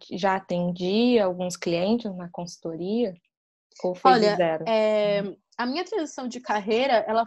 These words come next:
Speaker 2: foi longa, digamos assim. É, até algumas dicas que eu quero passar pro pessoal. Quando eu
Speaker 1: Uhum.
Speaker 2: comecei a atu-, a atuar como consultora financeira, isso foi em fevereiro de dois mil e dezoito, dois mil,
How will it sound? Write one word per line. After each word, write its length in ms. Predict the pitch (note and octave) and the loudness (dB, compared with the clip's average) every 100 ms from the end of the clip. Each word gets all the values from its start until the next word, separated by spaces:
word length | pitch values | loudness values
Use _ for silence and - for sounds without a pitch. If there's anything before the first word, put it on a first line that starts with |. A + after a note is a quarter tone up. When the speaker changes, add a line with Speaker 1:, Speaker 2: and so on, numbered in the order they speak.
| - _ | -4 _
Speaker 2:
foi 680 | A#3+ B3+ B3 B3 B3 B3 B3 _ _ _ _ _ _ _ _ A#3 | -4 -2 -2 -2 -2 -4 -8 _ _ _ _ _ _ _ _ -2
longa, 480 | A#3+ G3+ F3 E3+ - - | 0 0 -2 -6 -8 -8
digamos 320 | F#3+ F3+ F#3+ | -4 -4 -2
assim. 300 | F#3 F3 D#3+ - - - _ _ _ - | -4 -4 -6 -10 -20 -20 _ _ _ 4
É, 200 | G3+ G#3 | 6 6
até 200 | G#3 A#3+ | 4 2
algumas 400 | B3 C4 C4 B3+ | 2 0 -2 -4
dicas 300 | B3+ B3+ B3+ | -6 -6 -8
que 80 | |
eu 40 | B3+ | -4
quero 220 | B3 A#3+ | -2 0
passar 300 | B3 A#3+ A#3+ | 0 0 -4
pro 120 | A#3 | -4
pessoal. 640 | - A3+ - C#4 F#3+ F#3 _ - - | -6 -8 -2 0 2 0 _ -20 -20
Quando 220 | - B3+ E4+ | -4 -2 0
eu 40 | |
Speaker 1:
Uhum. 60 | F4+ | 0
Speaker 2:
comecei 420 | D4+ C4+ - B3 | 0 -2 -2 -2
a 40 | |
atu-, 140 | A#3 - | 0 2
a 100 | G#3+ | 2
atuar 260 | G#3+ A3+ | 2 0
como 180 | A3+ B3 | 0 -4
consultora 460 | A#3 G#3+ - G#3+ G3+ | -4 -4 -4 -4 -4
financeira, 640 | G3 F#3+ - G#3 A3 G#3 | -6 -8 -2 2 4 6
isso 260 | G3 G3+ G#3 - | 4 0 -4 -2
foi 220 | G#3+ G#3+ A3 | 0 2 2
em 300 | G#3+ B3 C#4+ D4+ - _ _ _ _ | 0 0 -6 -10 -16 _ _ _ _
fevereiro 520 | A3 G#3 A3 A3 C4+ D4+ | 0 4 4 4 4 0
de 60 | |
dois 160 | C4 B3 | -2 -4
mil 120 | A3+ | -4
e 40 | F#3+ | -6
dezoito, 580 | F#3+ G#3 A#3+ A#3+ - | -2 0 0 -2 -4
dois 140 | F#3+ G3 | -2 2
mil, 280 | G#3 G#3+ | 2 2